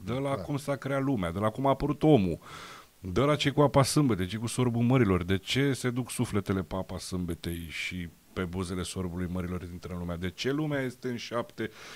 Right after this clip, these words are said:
Speaker 1: ciclică una sub alta, uh,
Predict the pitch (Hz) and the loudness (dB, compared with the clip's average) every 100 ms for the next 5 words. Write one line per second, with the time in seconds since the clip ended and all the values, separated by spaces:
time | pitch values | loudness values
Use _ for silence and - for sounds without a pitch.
0 | - - 117 110 104 107 107 110 - 101 | -14 -4 -2 -2 -2 -2 -2 -4 -6 -2
1 | 104 98 85 90 87 - - - - - | 0 0 -2 -10 -12 -16 -20 -20 -20 -18
2 | - 113 113 113 117 117 117 | -12 -6 -2 -2 -4 -4 -6